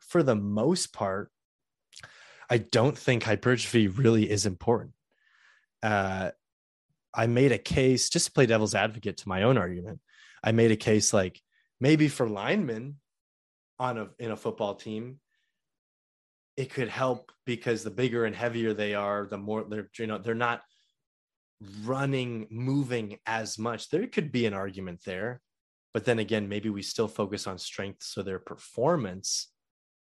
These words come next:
is still high, even though they're not, maybe not as physically large, they still have the strength to overpower their opponent, just like in wrestling, same thing.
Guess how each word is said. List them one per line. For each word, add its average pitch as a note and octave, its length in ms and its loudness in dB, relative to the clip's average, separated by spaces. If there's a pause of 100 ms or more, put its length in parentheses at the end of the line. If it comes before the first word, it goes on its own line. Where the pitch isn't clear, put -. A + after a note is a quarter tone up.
is A2 140 -4
still G2 760 -2 (400)
high, G2+ 280 -2
even G#2 240 -4
though G#2+ 100 2
they're G2+ 160 -2
not, G2+ 240 -10
maybe G2+ 180 -6
not F#2+ 180 -10 (300)
as G2+ 340 -2
physically G#2+ 460 -8
large, F2+ 380 -10
they F#2+ 100 -10
still G2 200 -8
have F2+ 180 -10
the F2+ 80 -12
strength - 580 -8
to F#2+ 300 -6 (280)
overpower F#2+ 540 -2
their F#2+ 160 -2
opponent, G2 380 -6
just D3+ 180 0
like F3+ 140 2
in E3 100 -2
wrestling, F3 320 -4
same B2 220 -6
thing. A2 240 -10